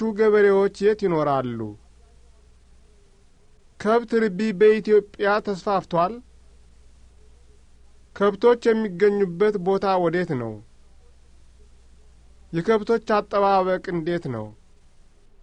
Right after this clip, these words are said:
የአዲሱ ከብት ርቢ ዘዴ በኢትዮጵያ ውስጥ ተስፋፍቷል? ብዙ እረኞች በኢትዮጵያ ይገኛሉ?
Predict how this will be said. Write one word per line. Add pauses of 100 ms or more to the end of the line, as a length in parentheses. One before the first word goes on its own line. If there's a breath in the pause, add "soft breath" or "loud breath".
(960)
የአዲሱ
ከብት
ርቢ (140)
ዘዴ (100)
በኢትዮጵያ (120)
ውስጥ
ተስፋፍቷል? (1900)
ብዙ (100)
እረኞች
በኢትዮጵያ
ይገኛሉ?